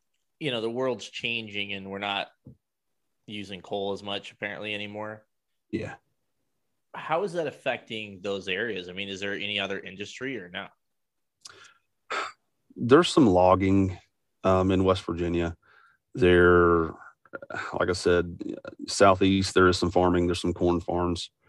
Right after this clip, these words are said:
Speaker 2: But as far as, as far as coal mining goes, you know, where I worked, by the time I got there, they were basically ghost towns.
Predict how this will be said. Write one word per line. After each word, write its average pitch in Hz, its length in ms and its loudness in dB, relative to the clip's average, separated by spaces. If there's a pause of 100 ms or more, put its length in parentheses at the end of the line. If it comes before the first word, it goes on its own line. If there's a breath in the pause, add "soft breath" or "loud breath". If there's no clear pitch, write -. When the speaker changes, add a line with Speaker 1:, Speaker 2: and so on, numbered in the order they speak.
(120 soft breath)
Speaker 2:
But 90 200 8
as 80 160 0
far - 280 6
as, 90 640 4
as 85 140 0
far 107 240 4
as 85 140 0
coal 90 220 6
mining 90 340 4
goes, 87 640 2 (720 loud breath)
you 107 160 6
know, 92 160 4
where 113 420 4
I 107 140 6
worked, 104 500 2
by 90 120 4
the 85 100 0
time 98 240 4
I 90 140 4
got 85 240 0
there, 92 400 -2 (500)
they 104 120 4
were 104 100 8
basically 87 480 0
ghost 87 320 2
towns. 90 500 0